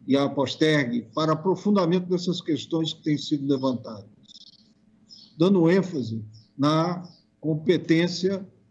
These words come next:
do Ministério de Minas e, de Energia. Nos parece que temos aí um claro conflito de interesse e competência entre os órgãos de, da agência e, e o Ministério de Minas e Energia.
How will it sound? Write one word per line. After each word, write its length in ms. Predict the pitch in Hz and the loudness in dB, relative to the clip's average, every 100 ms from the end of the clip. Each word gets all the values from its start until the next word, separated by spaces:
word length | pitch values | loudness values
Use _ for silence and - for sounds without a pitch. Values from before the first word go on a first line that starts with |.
| _ 139 | _ -2
do 120 | 156 | 0
Ministério 540 | 170 185 - 160 165 | 2 0 0 0 2
de 80 | 165 | 0
Minas 260 | 165 170 160 | 0 0 -2
e, 280 | 180 147 | -4 -6
de 160 | 131 143 | -2 0
Energia. 580 | 170 156 127 135 117 107 - _ _ | 2 2 2 0 0 -6 -16 _ _
Nos 160 | 165 160 | -6 -4
parece 680 | - 180 139 151 156 - 165 | 0 2 4 2 0 -6 -10
que 640 | 202 170 151 147 131 120 117 | -2 2 2 2 0 -4 0
temos 320 | 147 156 131 | 2 2 2
aí 320 | 135 127 135 139 | 0 2 2 2
um 180 | 123 | 0
claro 320 | - 156 165 - | 0 0 0 0
conflito 540 | 135 123 170 160 131 | -4 0 -2 -2 -6
de 100 | 123 | -4
interesse 680 | 131 139 127 131 151 160 156 - _ _ | -4 -2 -2 2 0 0 -6 -18 _ _
e 280 | 139 135 117 | 2 2 0
competência 840 | - 123 135 120 151 165 - 185 - - _ _ _ _ 135 | -4 -4 -4 -2 0 0 -2 -8 -10 -20 _ _ _ _ 2
entre 340 | 139 135 139 | 2 2 0
os 140 | 127 - - | 0 -2 -6
órgãos 640 | 139 151 170 190 - - _ _ _ _ | -2 0 0 -2 -4 -14 _ _ _ _
de, 400 | - 131 135 127 | -2 2 4 2
da 220 | 120 127 123 | 0 0 2
agência 640 | 123 156 170 208 208 - | 2 2 2 -2 -4 0
e, 280 | 143 180 190 135 143 139 | 2 2 0 -4 -4 0
e 100 | 135 | 2
o 120 | 151 | 4
Ministério 500 | 156 160 156 147 151 | 4 2 0 0 2
de 80 | 147 | 2
Minas 240 | 139 143 | 2 2
e 60 | 151 | 0
Energia. 440 | 165 170 131 110 | 2 2 2 -2